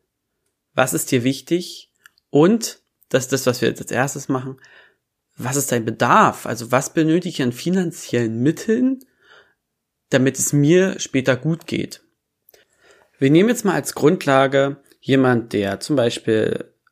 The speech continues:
zweitausendfünfhundert Euro netto als Gehalt bekommt. Wir gehen jetzt von dem sozialversicherungspflichtigen Arbeitnehmer aus.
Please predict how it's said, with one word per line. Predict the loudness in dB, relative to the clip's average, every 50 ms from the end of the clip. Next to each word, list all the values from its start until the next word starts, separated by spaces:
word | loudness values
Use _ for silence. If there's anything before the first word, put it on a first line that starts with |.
| _ _ _ _
zweitausendfünfhundert | -10 -2 2 2 4 4 4 2 2 2 -2 -2 -2 0 0 0 0 0 0 0
Euro | -2 0 0 0 -2 -4 -6 _ _ _ _
netto | -6 -4 -2 0 0 2 2 0 0 2 2 2 4 2 0 -2 -6
als | -8 -8 0 0
Gehalt | 0 2 2 0 0 -2 -2 -4
bekommt. | -8 -10 -10 -8 -8 -8 -8 -8 -10 -14 _ -8
Wir | -2 0
gehen | 2 2 2
jetzt | 2 2 2
von | 2 2
dem | 2 0
sozialversicherungspflichtigen | -2 -4 -6 -4 0 2 2 4 2 2 0 -2 -2 -2 -2 -2 -2 -2 -4 -4 -4 -6 -8 -6 -4 -6 -4 -4 -4 -6 -8 -12 _ _ -20 -20 _ _
Arbeitnehmer | -4 -2 0 2 2 0 0 -2 -8 _ -6 -2 0 0 0 0 -2 -6
aus. | -8 -10 -10 -12 -14 _